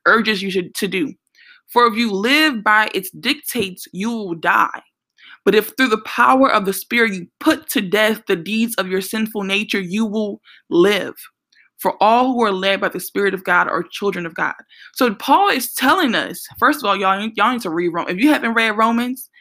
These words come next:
<laughs> you gotta read Romans, and you gotta keep reading it, right? Um, 'cause there's just some gems in there. Just Romans just tears you apart.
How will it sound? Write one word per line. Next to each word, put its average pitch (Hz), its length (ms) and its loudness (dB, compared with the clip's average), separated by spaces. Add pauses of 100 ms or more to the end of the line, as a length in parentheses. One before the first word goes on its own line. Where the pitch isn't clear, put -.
(160)
<laughs> - 40 -2 (680)
you 269 120 2
gotta 175 220 2
read 180 200 4
Romans, 151 560 -2
and 196 100 -4
you 233 60 0
gotta 190 140 0
keep - 320 -4
reading 165 240 -4
it, 139 240 -12
right? 175 340 -2 (560)
Um, 185 500 -2 (140)
'cause 196 100 -8
there's 220 120 0
just 208 120 0
some 175 200 -4
gems 196 400 -2
in 170 100 -4
there. 156 120 0
Just 185 260 -2
Romans 214 380 0
just 175 200 -4
tears 202 260 0
you 175 140 -2
apart. 156 560 0